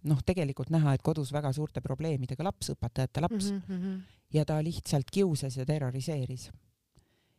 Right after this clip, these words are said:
Speaker 1: Ja kuni selle hetkeni, kui ma ütlesin Ronile, et aga mine ütle talle lihtsalt ausalt välja, et, äh,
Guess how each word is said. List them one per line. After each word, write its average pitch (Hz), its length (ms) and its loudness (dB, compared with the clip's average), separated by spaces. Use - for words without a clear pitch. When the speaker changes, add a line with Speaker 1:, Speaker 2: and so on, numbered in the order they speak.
Speaker 1:
Ja 147 180 4
kuni 170 220 4
selle 196 240 0
hetkeni, 143 360 2
kui 139 120 6
ma 147 160 6
ütlesin 147 240 -6
Ronile, 143 420 -2
et - 160 -6
aga 135 440 4
mine 196 220 6
ütle 185 240 -2
talle 131 220 4
lihtsalt 139 300 0
ausalt 127 320 -2
välja, 127 400 2
et, - 240 -2
äh, 131 160 6